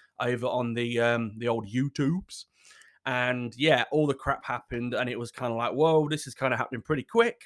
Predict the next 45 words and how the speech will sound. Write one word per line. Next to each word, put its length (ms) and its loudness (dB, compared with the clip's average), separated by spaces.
So 280 0
I 80 4
had 220 -4
to 80 -8
stop. 440 0
Just 180 -6
about 220 4
to 80 -10
hit 120 -6
the 100 -2
go 160 4
live 320 2
button, 340 -4
and 100 -2
then 80 2
I 20 -2
had 180 0
to 60 -4
stop. 380 2
And, 380 4
um, 280 6
I 80 -2
caused 320 0
a 40 0
lot 100 2
of 80 -4
confusion 640 0
'cause 80 -16
apparently, 920 -8
let 240 -8
me 80 0
have 120 0
a 40 -4
quick 420 -4
look, 420 0
but 100 -4
apparently 500 -4
if 60 -8
you 80 -2
go 100 2
over 160 2
to 120 -6
my 120 4
YouTube 600 0
channel, 460 -6